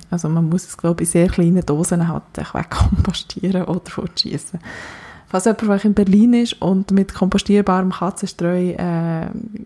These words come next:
Katzen hat, die die verleiden,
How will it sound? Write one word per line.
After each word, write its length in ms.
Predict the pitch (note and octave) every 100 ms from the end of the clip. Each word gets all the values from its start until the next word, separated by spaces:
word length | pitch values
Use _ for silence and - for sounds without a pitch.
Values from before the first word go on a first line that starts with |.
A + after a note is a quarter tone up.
| - _
Katzen 540 | - - - - F3 F3
hat, 260 | E3+ -
die 180 | E3+ F3 -
die 180 | F3 A#2+ - - - - - - -
verleiden, 560 | - F#3 F#3 A#3+ A3+